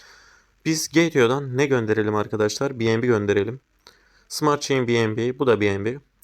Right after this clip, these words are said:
Smart Chain B N B'ye tıkladık. Gönder, al, kopyala, daha fazla diyor arkadaşlar. Biz ala tıklıyoruz. Çıkan kontrat adresini kopyalıyoruz.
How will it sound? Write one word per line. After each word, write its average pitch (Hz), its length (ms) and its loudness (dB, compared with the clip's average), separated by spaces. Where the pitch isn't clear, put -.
Smart 151 300 -2
Chain 139 220 -2
B 139 180 0
N 113 60 -2
B'ye 113 180 0
tıkladık. - 600 -6
Gönder, 127 320 2
al, 117 180 2
kopyala, 113 460 0
daha 127 120 2
fazla 104 360 -2
diyor 101 120 0
arkadaşlar. 104 540 -2
Biz 127 280 -8
ala 127 220 2
tıklıyoruz. 107 560 -4
Çıkan - 320 -4
kontrat 151 400 -2
adresini 113 420 -2
kopyalıyoruz. 107 720 -2